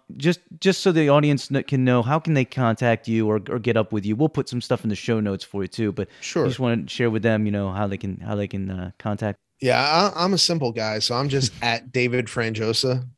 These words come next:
Speaker 2: Um, I'm on Twitter. I don't do any of the other social medias. I'm on LinkedIn, but I don't really, like, um, I don't keep up with it as much as I u-, Twitter is my main one.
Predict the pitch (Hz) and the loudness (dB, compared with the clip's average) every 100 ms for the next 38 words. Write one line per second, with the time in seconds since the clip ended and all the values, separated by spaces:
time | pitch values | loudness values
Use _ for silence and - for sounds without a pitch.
0 | - 117 113 110 107 - 110 117 117 127 | -6 2 2 2 -2 -6 -8 -4 -2 0
1 | 117 - 120 120 120 107 117 120 110 120 | 0 0 2 4 2 0 -2 -2 -4 -4
2 | 117 117 113 110 113 117 117 117 110 110 | -4 -2 -4 -6 -6 -2 0 0 -2 -8
3 | - - 110 113 - 117 110 110 107 110 | -8 -6 -4 -2 0 -2 -2 -4 -4 -4
4 | 113 101 104 110 113 107 107 110 107 101 | -4 -6 -6 -4 -4 -6 -6 -6 -6 -6
5 | 104 104 104 85 104 104 104 95 92 - | -6 -6 -6 -6 -4 -2 -4 -6 -10 -14
6 | _ - _ _ _ _ - 95 95 95 | _ -20 _ _ _ _ -6 -6 -6 -8
7 | - 110 110 - 104 - 101 110 107 107 | -8 -8 -8 -10 -10 -8 -6 -2 0 0
8 | 104 107 101 110 110 110 113 98 - 143 | -2 -4 -6 -4 -4 -4 -6 -8 0 2
9 | 123 113 117 113 110 107 110 104 107 | 2 0 -4 -2 -4 -4 -4 -4 -6